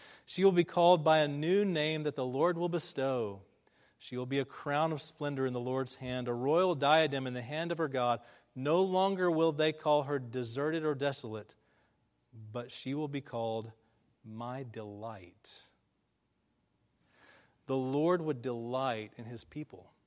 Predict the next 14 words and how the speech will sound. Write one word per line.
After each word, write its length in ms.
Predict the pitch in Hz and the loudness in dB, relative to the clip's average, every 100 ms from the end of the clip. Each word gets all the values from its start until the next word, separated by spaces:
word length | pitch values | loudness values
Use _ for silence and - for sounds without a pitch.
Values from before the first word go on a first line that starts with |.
| _ _ _ _ _ | _ _ _ _ _
He 140 | - 170 | -2 0
would 160 | 160 | 0
delight 680 | 139 131 135 147 180 165 120 | 0 -2 2 6 6 6 2
in 80 | 127 | -8
his 160 | 120 113 | -10 -10
sons. 540 | - 120 107 104 110 | -10 -10 -10 -10 -10
He 100 | 156 | -4
would 320 | 151 143 113 | -2 -2 -2
delight 720 | 143 139 123 127 156 190 165 127 | -2 -2 0 2 4 6 4 0
in 120 | 127 | -6
his 200 | 139 117 | -6 -4
daughters, 540 | 120 147 170 127 117 | 0 2 2 0 -4
but 260 | 113 127 - | -8 -10 -10
how? 800 | - - 190 165 92 - - | -12 -8 -4 -2 -4 -10 -20